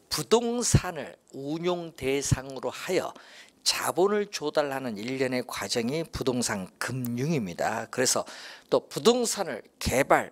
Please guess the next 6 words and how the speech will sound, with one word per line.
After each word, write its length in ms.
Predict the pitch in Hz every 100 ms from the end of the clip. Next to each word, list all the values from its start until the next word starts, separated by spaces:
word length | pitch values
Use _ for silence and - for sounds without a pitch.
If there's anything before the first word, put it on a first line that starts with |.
| - -
또는 380 | 160 156 202 202
취득하려는 1300 | - - - 247 233 226 220 - - 180 165 160 139 110
목적하에 1040 | 117 - - 139 - - 165 101 87 160 - - - - -
우리가 260 | 95 85 - - - - -
이 80 | 180
신용과 880 | - - 247 214 190 147 - 76